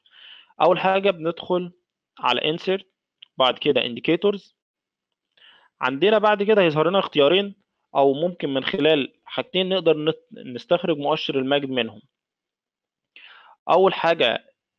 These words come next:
الأوسيليتور، أوسيليتور نقدر نستخدم منه أو نقدر نستخرج المجد من هنا،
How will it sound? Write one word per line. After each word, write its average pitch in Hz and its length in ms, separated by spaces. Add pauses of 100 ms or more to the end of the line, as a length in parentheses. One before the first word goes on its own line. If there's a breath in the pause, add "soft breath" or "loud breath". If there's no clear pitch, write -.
(400)
الأوسيليتور، 151 760 (320)
أوسيليتور 170 460
نقدر 180 300
نستخدم 160 420
منه 151 420
أو 127 140
نقدر 143 280
نستخرج 127 500
المجد 143 480
من 131 120
هنا، 185 340